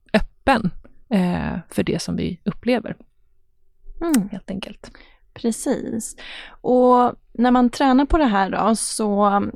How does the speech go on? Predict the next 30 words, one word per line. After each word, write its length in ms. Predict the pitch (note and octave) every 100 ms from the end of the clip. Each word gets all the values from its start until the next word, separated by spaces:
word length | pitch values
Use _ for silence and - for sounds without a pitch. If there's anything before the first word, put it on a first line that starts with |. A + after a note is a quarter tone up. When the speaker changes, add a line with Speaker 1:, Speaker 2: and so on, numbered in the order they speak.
| - -
Speaker 2:
gissar 420 | G#3 A#3 - A3+
ju 160 | B3 G#3+
vi 200 | F#3 G3+
att 320 | F#3 - -
det 80 | G3
finns 360 | F#3 F#3 -
vissa 200 | G#3 -
hinder 540 | F#3 B3 C#4+ A3 F3 F3
som 180 | - E3+
de 180 | F3
som 160 | F3 F#3
lyssnar 480 | F#3 - - - F#3+ - - _
kommer 360 | - A3+ G#3+ G3
kunna 200 | F#3 F3+
stöta 280 | F#3 F3+
på. 480 | F#3+ - G#3+ - G3+ - - - _ -
För 160 | G3+
att 200 | F3+ - -
det 260 | F#3 F3
är 200 | - G#3 -
vanliga 440 | F#3+ G3 G3+ C4
hinder 360 | F#3+ F3 F3+ F#3+
som 180 | F#3 F3+
de 140 | F#3
flesta 420 | - G3 - C4
som 140 | A3 F#3+
tränar 360 | F#3 F3 -
på 160 | G3 -
det 80 | F3+
här 400 | F3 - F#3+